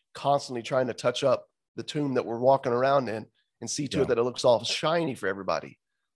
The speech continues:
Speaker 1: And instead, we act, we get to be what we really are.
Speaker 2: Yeah.
Speaker 1: Broken people with trust issues.
Speaker 2: Right.
Speaker 1: Learning to trust Jesus.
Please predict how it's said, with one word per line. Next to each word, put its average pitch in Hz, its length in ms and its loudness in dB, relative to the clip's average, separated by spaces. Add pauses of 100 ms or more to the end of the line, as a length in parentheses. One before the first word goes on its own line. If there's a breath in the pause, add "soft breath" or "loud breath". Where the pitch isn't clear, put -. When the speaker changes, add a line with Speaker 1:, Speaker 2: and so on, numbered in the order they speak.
(160)
Speaker 1:
And 120 120 0
instead, 139 440 2
we 113 100 0
act, 123 220 0 (160)
we 135 100 -10
get - 140 -8
to 117 80 -8
be 127 120 -4
what 113 140 -2
we 107 60 -4 (100)
really 101 220 -4
are. 104 280 -2 (760)
Speaker 2:
Yeah. 175 120 -12
Speaker 1:
Broken 120 340 2
people 131 340 -2
with 104 100 -8
trust - 340 -2
issues. - 460 -12 (760)
Speaker 2:
Right. 85 380 -10
Speaker 1:
Learning 147 520 4
to 120 80 -6
trust 120 360 0
Jesus. 123 580 -8